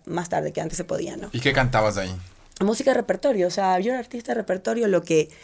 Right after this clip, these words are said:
Speaker 1: lo que esté de moda, lo que me gustaba en otros casos, pero de todo un poco, o sea, desde pop, baladas.
Speaker 2: Dices cuando se podía, ¿no?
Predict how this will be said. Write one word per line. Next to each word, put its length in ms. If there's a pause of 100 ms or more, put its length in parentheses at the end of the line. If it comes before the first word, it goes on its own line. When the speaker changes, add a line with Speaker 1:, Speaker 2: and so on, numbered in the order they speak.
(260)
Speaker 1:
lo 220
que 120
esté 180
de 100
moda, 560
lo 200
que 760
me 200
gustaba 800
en 120
otros 240
casos, 680 (580)
pero 220
de 100
todo 140
un 80
poco, 300
o 80 (120)
sea, 220
desde 240
pop, 440 (300)
baladas. 800
Speaker 2:
Dices 260
cuando 240
se 140
podía, 500
¿no? 240